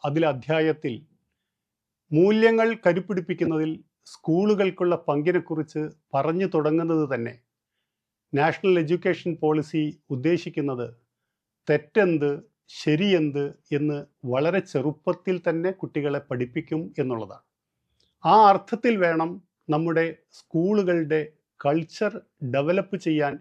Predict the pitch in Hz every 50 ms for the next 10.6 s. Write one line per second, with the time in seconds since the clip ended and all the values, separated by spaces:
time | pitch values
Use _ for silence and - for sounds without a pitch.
0 | - - 117 123 113 107 - _ _ _ _ _ _ _ _ _ _ _ _ _
1 | _ _ _ - 143 143 170 185 190 196 190 175 170 170 180 185 185 185 180 180
2 | 180 180 180 175 - _ _ - 151 139 156 175 180 180 180 170 170 165 165 156
3 | 135 - - 165 165 165 151 - - 156 156 156 - _ _ - 131 127 135 143
4 | 156 170 180 175 180 190 175 - 165 160 156 151 - 147 139 139 151 156 160 160
5 | 170 180 190 - _ - - 139 135 143 139 139 - - 127 127 127 120 131 107
6 | 104 104 113 123 - _ _ _ _ _ _ _ _ _ _ _ _ _ _ _
7 | _ _ _ - 156 147 139 - 208 190 180 190 175 160 - 190 190 190 - -
8 | 180 180 185 190 185 175 - 185 170 156 160 165 160 _ _ _ _ _ _ _
9 | _ - 156 156 170 175 175 175 165 - _ _ _ _ _ - 147 131 131 139
10 | 143 165 180 180 185 180 180 - 175 180 170 180